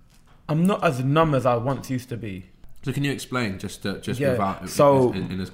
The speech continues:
Speaker 2: as comfortable way as possible?
Speaker 1: Yeah, so my mum passed away last August. And that's, like, my mum. Do you know what I mean? And when she passed away, I went through the, the craziest turbulence of emotions and everything.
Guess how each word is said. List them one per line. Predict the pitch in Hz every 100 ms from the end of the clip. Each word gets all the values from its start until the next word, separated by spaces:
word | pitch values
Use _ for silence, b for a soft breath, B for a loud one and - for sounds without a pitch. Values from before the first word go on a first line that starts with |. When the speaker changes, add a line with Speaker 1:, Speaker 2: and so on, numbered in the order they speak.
| -
Speaker 2:
as | 95 -
comfortable | 101 - 95
way | 90
as |
possible? | - - 131
Speaker 1:
Yeah, | 131 123 -
so | 143
my | 131 127
mum | 143 143
passed | 135 127 -
away | 110 123 117
last | 110 120 113 -
August. | 110 95 107 - - - - - - - - - - - - - - _ - - - -
And | 104 113
that's, | 117 113
like, | 95 - -
my | 101 95
mum. | 98 98 92 92 - 113 - -
Do | 110
you |
know | 104
what | 101
I |
mean? | 110 107 95 95 B B B -
And | 123 120 120 107 98
when | 135 131
she | 131
passed | 123 117 -
away, | 110 104
I |
went | 107 113 101
through | 107
the, | 92 101 - - -
the | 98
craziest | - - 127 120 113 110
turbulence | - 127 117 110 101 - -
of | 104
emotions | 107 113 110 113 101 95 92 - b b
and | 110 -
everything. | 131 120 117 117 104